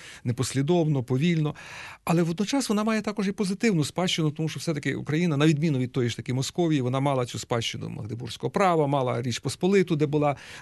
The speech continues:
певна виборність, так, ну, принаймні, королів вибирали, там, і взагалі була судова система і багато чого іншого. Тобто, е, спадщина дуже амбівалентна.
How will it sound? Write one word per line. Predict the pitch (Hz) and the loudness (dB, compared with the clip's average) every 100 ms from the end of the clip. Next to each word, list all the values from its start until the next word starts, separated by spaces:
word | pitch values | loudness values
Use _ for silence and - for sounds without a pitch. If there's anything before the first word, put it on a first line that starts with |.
| - | -6
певна | - 147 143 | 0 4 6
виборність, | 170 147 151 127 - | 6 6 4 2 -2
так, | 123 147 | -2 -2
ну, | |
принаймні, | 120 135 | 0 0
королів | - 160 160 147 | 4 4 6 4
вибирали, | 123 110 123 147 127 | 4 2 2 2 0
там, | 117 117 117 | -2 -6 -6
і | |
взагалі | 208 269 151 | -8 -4 -2
була | 120 113 | 0 -2
судова | - 120 156 | -2 -2 -2
система | 123 113 120 120 | -4 -6 -6 -4
і | |
багато | 113 117 | -4 -6
чого | 113 117 | -6 -6
іншого. | 92 - - - - | -6 -8 -12 -14 -4
Тобто, | 254 277 240 170 156 175 208 | -2 2 0 0 -6 -8 -6
е, | |
спадщина | 180 - 240 - 233 | -6 -2 -2 2 2
дуже | 208 214 | 2 2
амбівалентна. | 190 190 175 143 151 208 | 2 4 4 2 0 -6